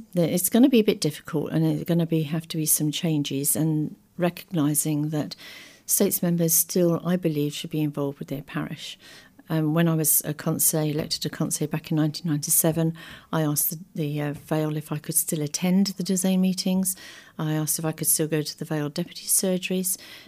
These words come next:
because it was important for me, although I was representing the bailiwick, and, um, it was important for me that I had that opportunity. I also offered to go to some of the other parishes. If they would like me to go along, I would be happy to do so. Uh,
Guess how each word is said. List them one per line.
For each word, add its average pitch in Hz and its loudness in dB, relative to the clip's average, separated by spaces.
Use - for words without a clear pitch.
because 170 0
it 160 -2
was 151 -4
important 156 0
for 170 0
me, 180 2
although 165 0
I 160 0
was 156 -4
representing 160 -2
the 147 -4
bailiwick, 170 0
and, 147 -2
um, 147 -2
it 160 0
was 156 0
important 147 -4
for - -4
me 156 0
that 143 -6
I 143 -4
had 160 -4
that 147 -4
opportunity. 147 -6
I 165 4
also 160 4
offered 156 -4
to - -6
go 156 2
to 147 -2
some 151 2
of 151 -2
the 160 4
other 185 4
parishes. 170 0
If 160 -2
they 151 -2
would 143 -2
like 151 -2
me 147 -4
to - -8
go 151 -4
along, 147 0
I 160 -2
would 151 -2
be 151 -6
happy 160 -4
to - -6
do 170 2
so. 220 2
Uh, 175 2